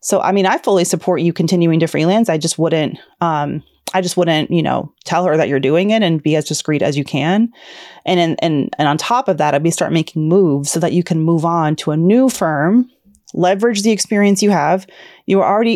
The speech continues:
interning with her. Now you're working full time for six months. You probably have a year's worth of experience at this point, you know, and move on to a new role that is gonna pay you better, hopefully,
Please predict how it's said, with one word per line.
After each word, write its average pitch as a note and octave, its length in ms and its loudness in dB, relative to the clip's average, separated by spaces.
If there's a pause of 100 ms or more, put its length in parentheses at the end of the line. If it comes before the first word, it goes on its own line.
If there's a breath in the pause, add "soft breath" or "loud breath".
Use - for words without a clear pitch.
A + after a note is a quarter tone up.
interning G#3+ 460 2
with G3+ 160 2
her. G3+ 300 2
Now F#3 180 4
you're G3 160 4
working F#3 300 0
full F3 180 -2
time F3 240 -2
for E3 100 0
six - 280 -4
months. F3 280 0
You G3 60 0
probably B3 220 2
have G#3 100 2
a F#3 60 2
year's F3+ 280 0
worth F3 140 -2
of D3+ 100 -2
experience F3+ 540 0
at C#3 80 -6
this F3 160 0
point, C#3 420 -6 (560 loud breath)
you G#3 100 2
know, E3+ 160 2
and F3 240 2
move G3+ 240 2
on E3 400 0 (180)
to G3+ 180 2
a F#3 40 2
new F3+ 220 4
role E3 500 0 (180)
that D#3 260 -2
is D#3+ 400 -2 (380 loud breath)
gonna D3+ 160 0
pay A#3 200 0
you G#3+ 160 2
better, E3 480 0 (120)
hopefully, D#3 640 -4